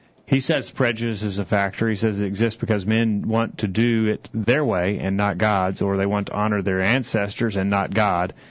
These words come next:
They refuse to believe that their religious group could be wrong. So prejudice.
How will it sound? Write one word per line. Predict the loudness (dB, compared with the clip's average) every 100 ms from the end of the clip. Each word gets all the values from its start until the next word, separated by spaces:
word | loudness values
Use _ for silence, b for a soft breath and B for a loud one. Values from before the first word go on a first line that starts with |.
| B B 0
They |
refuse | 0 0 0 0 0
to | -2
believe | 0 2 0 2
that | 0 0 0
their | 2 2 2 0
religious | 0 0 2 0 -2
group | 0 0 0 -4
could | -2 0 2
be | 2
wrong. | 2 0 -2
So | -2 -2
prejudice. | 0 -2 -2 -4 -6